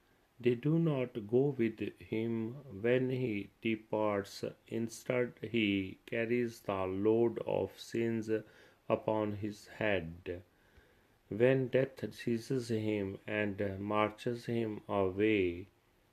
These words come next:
then he looks absolutely hideous. That lost opportunity will not come into his hands again, and in the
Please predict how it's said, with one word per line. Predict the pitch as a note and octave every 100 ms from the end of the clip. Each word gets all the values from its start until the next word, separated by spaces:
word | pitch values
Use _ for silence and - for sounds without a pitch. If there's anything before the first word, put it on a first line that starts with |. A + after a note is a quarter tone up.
| -
then | G2 A#2 A#2+
he | A#2 A2+ A2 F#2+
looks | F#2+ A2 B2 - - -
absolutely | G2 - - - A2+ B2+ C3 - G2 F#2+ G2 F#2+
hideous. | G#2 G#2 - G#2 G2 F#2 - - - - _ _ _ _ _ _ _ _ _ _ _ -
That | F#2 - A#2 B2 B2+ -
lost | A#2 A2 A#2+ B2 - - - -
opportunity | A2 - A2 A2 - B2 B2 B2 A2 G#2
will | G2+ G2+ G#2 G#2
not | G#2+ A2 - - -
come | A#2 A2 A2
into | A2 G#2 G2 - G#2+ G2 G2 F#2+
his | G2 G2
hands | - A2+ A2 F#2+
again, | G2 G2 F#2+ G#2 G2+ F#2+ - -
and | G2+ G2+ G2 - -
in | G#2 G2+ G2 - _ _ _ _ _
the | G#2